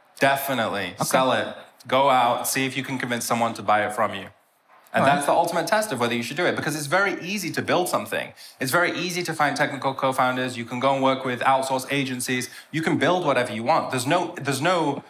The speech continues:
Speaker 1: like, fundamental barrier, but you're also not de-risking anything because you're just building the thing. You haven't sold it. Uh, ultimately, your company is only real if you have revenue. The only way to get revenue is by selling, not by building.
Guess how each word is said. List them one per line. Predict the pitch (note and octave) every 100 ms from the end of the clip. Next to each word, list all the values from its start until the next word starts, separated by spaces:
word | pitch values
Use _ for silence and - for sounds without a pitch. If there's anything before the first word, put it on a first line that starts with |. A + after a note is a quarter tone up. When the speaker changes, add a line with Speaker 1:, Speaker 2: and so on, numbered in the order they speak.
| - -
Speaker 1:
like, | A#2+
fundamental | - D#3+ D3+ C3+ C#3+ C3+ A2+
barrier, | B2 D3 A#2
but | A#2
you're | C#3
also | E3 F3+
not | E3+ C#3
de-risking | B2 C3 E3 - F3
anything | A#2 G2 - - -
because | A#2+ B2+
you're | C#3+
just | B2+
building | - F#3 E3+ A#2
the | G#2
thing. | D#3+ A#2 - - -
You |
haven't | E3 G3
sold | - C3 B2+ -
it. | C#2+ - - _ -
Uh, | E2 -
ultimately, | E3 F3+ E3+ A#2+
your | A#2+
company | A#2 C#3 C3+ A#2+
is | G#2+
only | - C3+ C3 A2+
real | A2+ D3 A2+
if | F#2 G#2+
you |
have | A#2 -
revenue. | C3 A2+ G2 F#2+ - - -
The | A#2+
only | D#3
way | C#3
to | B2+
get | A#2 G#2+
revenue | B2 A#2 A2
is | G#2+
by | G2+
selling, | B2+ D#3+ G2+
not | A#2+ F3
by | C#3
building. | B2 D3+ D#3 -